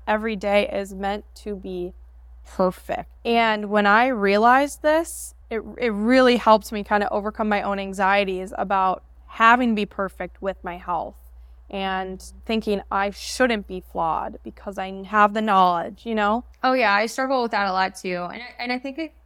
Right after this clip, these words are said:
Speaker 2: it then it goes back to, like, what are we seeing every single day? Like,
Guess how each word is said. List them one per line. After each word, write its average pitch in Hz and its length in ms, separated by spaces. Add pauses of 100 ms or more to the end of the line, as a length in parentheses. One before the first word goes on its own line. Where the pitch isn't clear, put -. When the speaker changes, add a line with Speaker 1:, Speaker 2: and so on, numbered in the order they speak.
Speaker 2:
it 220 160
then 226 320
it - 240 (220)
goes 214 260
back 208 400
to, 190 480 (380)
like, 208 160
what 202 280
are 220 120
we 226 160
seeing 208 560
every 202 340
single 196 320
day? 202 380
Like, 196 240